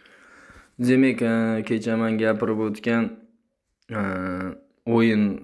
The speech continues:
ya'ni hozirda Angishvona o'yini haqida ko'pchilik hozir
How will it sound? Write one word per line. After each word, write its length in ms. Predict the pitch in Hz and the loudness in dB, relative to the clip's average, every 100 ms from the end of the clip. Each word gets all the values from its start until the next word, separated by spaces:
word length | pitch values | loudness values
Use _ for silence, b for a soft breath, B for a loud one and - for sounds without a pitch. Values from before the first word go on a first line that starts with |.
| 104 | -10
ya'ni 300 | 113 110 107 | -8 -6 -6
hozirda 480 | 107 104 104 101 101 | -4 -4 -2 -4 -4
Angishvona 720 | 92 107 104 101 - 101 98 | -4 -2 -2 -2 -4 -4 -2
o'yini 380 | 98 101 101 98 | -4 -4 -4 -6
haqida 380 | 101 98 101 98 | -6 -10 -6 -8
ko'pchilik 560 | 98 101 98 101 98 95 - B B B B 113 | -6 -8 -8 -6 -6 -6 -12 B B B B -10
hozir 400 | 101 98 98 | -8 -4 -6